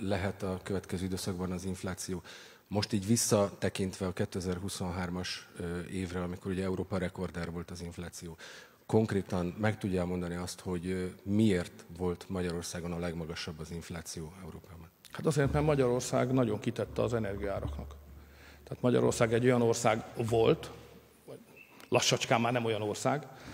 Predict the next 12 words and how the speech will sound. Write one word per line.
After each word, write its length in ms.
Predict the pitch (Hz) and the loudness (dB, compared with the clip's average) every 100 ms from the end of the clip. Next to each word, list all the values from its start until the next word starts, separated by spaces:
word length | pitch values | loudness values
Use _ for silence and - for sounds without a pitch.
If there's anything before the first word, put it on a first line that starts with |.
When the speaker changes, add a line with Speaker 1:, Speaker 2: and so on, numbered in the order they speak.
| - - | -16 -10
Speaker 2:
a, 100 | - 104 104 - - - - | -4 -4 -4 -8 -16 -20 -2
amelyik 480 | 117 117 117 117 | 4 6 4 4
a 340 | 117 113 110 110 | 6 8 8 4
külföldről 640 | - 156 - 127 113 113 | 8 10 10 6 6 6
érkező 600 | 120 123 - 117 113 113 117 | 6 6 6 4 6 2 2
energiaforrásokat 1500 | 117 104 104 104 - 110 104 98 - 95 - - - - | 0 2 0 0 2 4 4 2 0 -4 -8 -16 -10 -6
használ 360 | - 98 - 98 | -2 -2 0 -2
föl, 300 | - 117 139 - - - | 2 2 2 0 -14 -12
és 120 | - - | -6 0
azoknak 440 | 135 117 123 113 | 2 4 2 0
az 100 | 104 | 0
árát 520 | 123 117 117 113 117 | 4 6 8 6 4